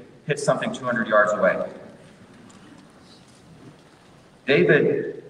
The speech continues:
so in the story of David versus Goliath, right, you had the Philistines on the coastal plains coming up.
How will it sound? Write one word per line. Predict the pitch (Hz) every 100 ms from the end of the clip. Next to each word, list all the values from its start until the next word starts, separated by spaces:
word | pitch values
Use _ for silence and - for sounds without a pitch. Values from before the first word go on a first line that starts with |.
| -
so | 151 143 - 180 - -
in | 139
the | 143
story | 143 170 175 170
of | 135
David | 143 143
versus | 131 123 104
Goliath, | 98 143 185 117 123 - - - - - _ _
right, | 120 -
you | 139
had | 127
the | -
Philistines | 147 139 139 131 120
on | 117
the | 110
coastal | - 135 135 135
plains | - 131 131 -
coming | 127 117
up. | 113 127 - - -